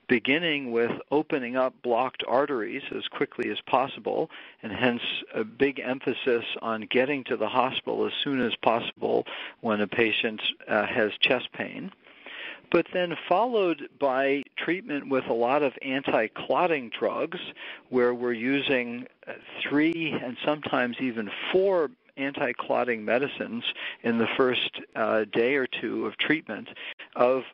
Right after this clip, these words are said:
acute coronary syndromes. We've also seen improvements, uh, where we use aspirin and Plavix and, and other anti-clotting medicines,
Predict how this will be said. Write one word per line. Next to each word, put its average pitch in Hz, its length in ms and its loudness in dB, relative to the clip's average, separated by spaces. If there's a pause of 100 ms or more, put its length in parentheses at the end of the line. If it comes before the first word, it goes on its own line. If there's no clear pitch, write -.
(120)
acute 120 420 -6
coronary 110 580 -2
syndromes. 123 540 -2 (580)
We've 123 200 2
also 135 380 4 (140)
seen 143 220 -10
improvements, 156 800 -2 (300)
uh, 113 220 2
where 117 320 4
we 120 140 -2
use 110 300 -4 (100)
aspirin 120 640 2
and 101 200 -6 (320)
Plavix 135 540 2 (160)
and, 110 260 -6
and 113 180 -6
other 127 460 2 (380)
anti-clotting 123 880 0
medicines, 117 580 -2